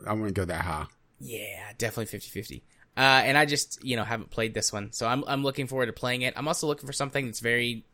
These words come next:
Speaker 2: well, I mean, pretty much entirely narrative driven. Again, like we said, Stardew is not without narrative, but the game is a lot more mechanics focused, uh, I think, or mechanics driven than narrative driven. So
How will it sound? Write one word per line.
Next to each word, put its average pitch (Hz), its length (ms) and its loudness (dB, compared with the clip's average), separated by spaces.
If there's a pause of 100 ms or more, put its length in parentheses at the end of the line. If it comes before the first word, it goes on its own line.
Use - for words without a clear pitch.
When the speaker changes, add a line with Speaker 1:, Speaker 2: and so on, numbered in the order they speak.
(140)
Speaker 2:
well, 101 120 0
I 104 40 0
mean, 98 260 -6
pretty 131 160 -2
much 104 180 -4
entirely 104 480 -4
narrative 104 380 -6
driven. 107 360 -4 (480)
Again, 113 260 0
like 107 200 -2
we 110 40 -4
said, 104 220 2
Stardew 107 420 0
is 107 160 -2
not 101 260 -2 (280)
without 117 400 2
narrative, 123 580 0 (520)
but 104 300 4 (480)
the 120 180 -2
game 113 300 0
is - 340 0 (200)
a 113 80 -4
lot 110 240 0
more 110 160 -2
mechanics 98 640 -2
focused, - 760 -6 (300)
uh, 92 220 -10
I 82 120 -8
think, - 520 -14 (540)
or 104 100 -10
mechanics 101 460 -8
driven 104 480 -6 (340)
than 104 160 -8
narrative 104 320 -6
driven. 95 400 -8
So 92 320 -6